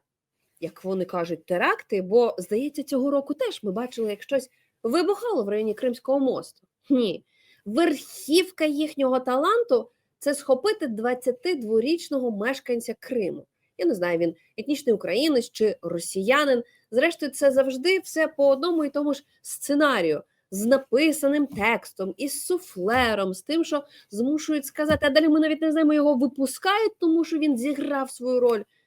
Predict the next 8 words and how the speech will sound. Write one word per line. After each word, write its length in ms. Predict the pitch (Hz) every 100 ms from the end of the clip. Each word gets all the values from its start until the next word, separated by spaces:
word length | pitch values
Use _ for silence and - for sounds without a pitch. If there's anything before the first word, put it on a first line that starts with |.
| _ _
чи 140 | 240
вони 200 | 240 254
справді 600 | 247 - 185 220 311 247
його 200 | 220 196 185
в 120 | -
чомусь 360 | 277 285 277 - _ _
переслідують. 600 | 208 240 240 165 151 147
Але 240 | - 202